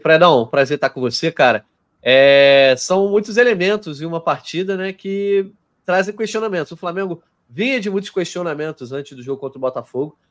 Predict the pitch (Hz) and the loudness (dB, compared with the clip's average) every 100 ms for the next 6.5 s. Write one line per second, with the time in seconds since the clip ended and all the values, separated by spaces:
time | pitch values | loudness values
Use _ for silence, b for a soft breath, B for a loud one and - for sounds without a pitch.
0 | _ 135 147 147 147 143 143 135 - 135 | _ -4 -4 -4 -10 -6 -4 -4 -6 -4
1 | 135 143 139 127 139 139 131 143 - 147 | -2 -2 -6 -8 -8 -8 -14 -14 -10 -6
2 | 185 139 120 151 165 156 117 151 131 123 | -4 -6 -8 -8 -8 -8 -4 -4 -4 -8
3 | 123 _ _ _ 113 113 104 113 120 110 | -12 _ _ _ -10 -8 -8 -10 -14 -14
4 | 113 107 104 143 147 120 104 104 127 135 | -16 -12 -6 -2 0 -2 -4 -8 -8 -8
5 | 113 110 104 113 151 127 123 120 120 117 | -8 -8 -8 -4 -4 -4 -8 -8 -10 -10
6 | 117 120 120 127 135 | -10 -12 -4 -4 -4